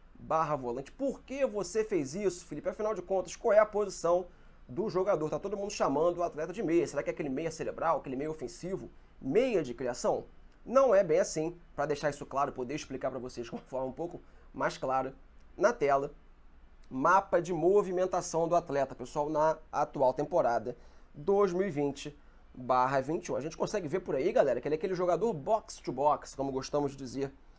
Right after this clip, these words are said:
na linguagem moderna do futebol. É um cara que frequenta bastante a intermediária defensiva, também aparece bastante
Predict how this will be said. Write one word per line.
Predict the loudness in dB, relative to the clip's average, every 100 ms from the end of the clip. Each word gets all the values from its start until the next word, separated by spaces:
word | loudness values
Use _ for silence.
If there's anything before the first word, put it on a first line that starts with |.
| -20 -12
na | 4 6
linguagem | 6 4 4 4
moderna | 2 2 2 2 2
do | -2
futebol. | -4 -2 0
É |
um |
cara | 2 0
que | -2
frequenta | -4 -2 0 0
bastante | -2 -2 -2 -2 -2 -10 -20 -20 -20 -10
a | -4 -4
intermediária | -2 -4 -4 -4 -4
defensiva, | -6 -10 -10 -6 -2
também | 2 4
aparece | 4 4 2 0
bastante | -2 -4 0 0 0 -8